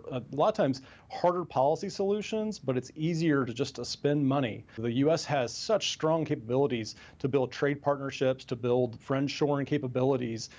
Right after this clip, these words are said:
for all parts of the ecosystem for semiconductors to actually develop a more secure supply chain, and this really missed that opportunity.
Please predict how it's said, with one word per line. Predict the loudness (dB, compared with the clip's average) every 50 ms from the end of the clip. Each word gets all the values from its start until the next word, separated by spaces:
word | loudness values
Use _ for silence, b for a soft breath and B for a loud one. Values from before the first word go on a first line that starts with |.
| B B B
for | 0 0 2
all | 4 4 6 6 6 6 4
parts | 4 2 2 2 2 2 0
of | -4
the | -4 -4
ecosystem | -4 -4 -6 -6 -6 -6 -6 -6 -8 -8 -8 -8 -6
for | -6 -6
semiconductors | -4 -2 0 0 0 0 -2 -2 -2 -2 -2 -4 -4 -4 -4 -4 -4 -6 B B B B B -4
to | 0
actually | 0 0 0 -2 -2 -4 -2
develop | -2 -2 0 2 2 2 2 2
a | -2 -4 -2
more | -2 -2 -2 -2
secure | -4 -8 -6 -4 -2 -2 -2
supply | -4 -8 -2 0 0 0 2 0
chain, | -2 -4 -6 -6 -6 -6 -6 -6
and | -6 -6 -4 -4
this | -4 -4 -4 -2
really | 0 0 2 2 0
missed | 0 -2 -2 0 0
that | 0 0 0
opportunity. | -2 -2 -4 -6 -4 -2 -2 -2 -2 -2 -4 -6 -6